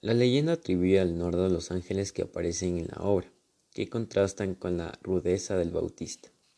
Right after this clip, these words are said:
Se piensa que durante estos años Leonardo también aprendió las primeras nociones de la anatomía. Fue en el taller de Antónomo que se encontraba cerca de Verrocchio.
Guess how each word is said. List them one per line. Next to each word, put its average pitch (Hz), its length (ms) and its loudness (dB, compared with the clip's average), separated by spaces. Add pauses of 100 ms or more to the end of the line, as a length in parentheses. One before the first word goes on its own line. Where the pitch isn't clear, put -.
(480)
Se 127 120 -8
piensa 151 460 -2 (320)
que 101 160 2
durante 90 520 2
estos 104 320 -4
años 95 340 -2
Leonardo 90 360 -2
también 87 340 -6
aprendió 87 500 -2
las 87 220 -8
primeras 85 500 -6
nociones 85 540 -8
de 82 160 -6
la - 120 -8
anatomía. 107 640 -4 (720)
Fue 135 160 -2
en 147 80 0
el 139 120 0
taller 98 340 4
de 98 320 0
Antónomo 101 600 -4
que 95 100 -10
se 92 100 -4
encontraba 87 540 -2
cerca 92 340 -4
de 90 220 2
Verrocchio. - 480 -6